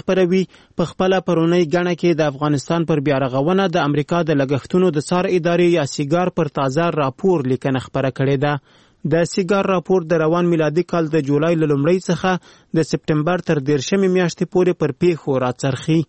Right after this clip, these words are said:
ورځپاڼې د سیګار په حواله لیکلي، په دغو تیرو دریو میاشتو کې د کال د وړمې روبې پرتله د وسلوالو حملې نږدې پنځوس فیصده زیاتې شوي. د ورځپاڼې په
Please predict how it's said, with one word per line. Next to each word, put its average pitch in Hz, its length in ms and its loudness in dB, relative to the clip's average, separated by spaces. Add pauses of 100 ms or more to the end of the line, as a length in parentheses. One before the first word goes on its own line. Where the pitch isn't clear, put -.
(300)
ورځپاڼې 196 560 0
د 190 140 2
سیګار 185 340 0
په 180 100 0
حواله 170 380 2
لیکلي، 185 340 0 (240)
په 156 180 0
دغو 165 200 0 (100)
تیرو 165 220 2
دریو 165 300 2
میاشتو 175 380 0
کې 180 340 0
د 156 80 0 (100)
کال 170 340 0
د - 20 4 (140)
وړمې 170 360 2
روبې 170 280 2
پرتله 180 420 0
د 170 200 0
وسلوالو 165 580 0
حملې 151 380 0 (400)
نږدې 147 320 0 (140)
پنځوس 160 360 0 (100)
فیصده 165 400 0 (220)
زیاتې 131 340 -2
شوي. 143 300 0 (440)
د 135 80 -2 (120)
ورځپاڼې 143 480 -2
په 151 60 -2